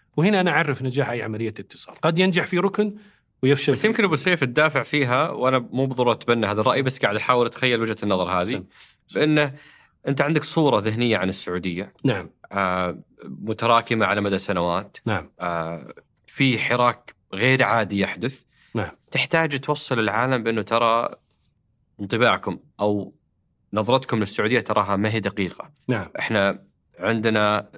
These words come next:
Speaker 2: تمكين المرأة اللي أنتم تقولون إنه، إنه إحنا نظلمها، عندنا مشاريع تنموية، ما إحنا بس بلد بترول، عندنا إكس، واي، زد. فيمكن الدافع وراء تسويق الإنجازات هو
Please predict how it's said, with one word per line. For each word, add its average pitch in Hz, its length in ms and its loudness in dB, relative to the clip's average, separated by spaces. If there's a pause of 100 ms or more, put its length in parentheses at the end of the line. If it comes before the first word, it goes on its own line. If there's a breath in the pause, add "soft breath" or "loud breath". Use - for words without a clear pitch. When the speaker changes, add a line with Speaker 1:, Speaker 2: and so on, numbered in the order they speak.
(140)
Speaker 2:
تمكين 110 300 -2
المرأة 107 280 2
اللي 101 180 -2
أنتم 95 200 -8
تقولون 101 380 -2
إنه، 98 60 0 (100)
إنه 101 240 -4
إحنا 107 220 -4
نظلمها، 117 460 2
عندنا 104 560 0 (260 loud breath)
مشاريع 110 440 2
تنموية، 107 640 2
ما 107 80 0
إحنا 113 180 0
بس 104 420 -4 (160)
بلد 107 240 0
بترول، 127 480 2
عندنا 110 460 0
إكس، 123 200 -4
واي، 110 140 2
زد. 123 200 -2 (260 loud breath)
فيمكن 170 480 2
الدافع 131 540 2
وراء 120 280 4
تسويق 135 600 0
الإنجازات 113 800 0
هو 151 300 2